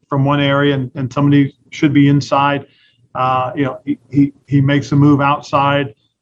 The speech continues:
You got a couple of guys rushing from the same areas.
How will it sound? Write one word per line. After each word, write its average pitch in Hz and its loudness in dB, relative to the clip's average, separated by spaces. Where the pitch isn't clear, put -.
You 131 -8
got 143 -4
a - -20
couple 143 -6
of 135 -6
guys 139 0
rushing 139 -4
from 139 -4
the 127 -4
same 139 0
areas. 139 -2